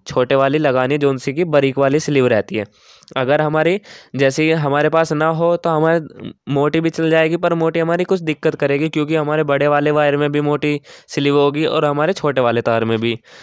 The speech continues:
स्लीव होगी। जो उनसे कि हमने अलग से लगाए थे उनमें तो हमें मोटी लगानी पड़ेगी, क्योंकि हम छोटी लगाएंगे तो उसमें हमारी,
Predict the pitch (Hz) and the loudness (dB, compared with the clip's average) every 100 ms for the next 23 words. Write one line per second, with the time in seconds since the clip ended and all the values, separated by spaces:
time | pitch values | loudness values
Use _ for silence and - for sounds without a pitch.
0 | - - - 127 120 113 110 120 127 131 | -20 -18 -6 0 4 2 2 0 0 0
1 | 139 143 151 160 151 147 143 147 151 151 | 0 0 0 2 2 0 0 0 2 2
2 | 160 156 156 156 156 151 156 151 156 156 | 0 0 0 0 0 2 0 2 0 2
3 | 160 160 156 151 151 147 143 147 151 151 | 2 2 0 0 0 -2 -4 -4 0 0
4 | 147 156 131 135 151 147 147 151 160 160 | -2 -4 -4 -2 0 0 0 -2 -2 -2
5 | 156 156 160 147 147 175 | -2 -2 -2 -2 -2 -4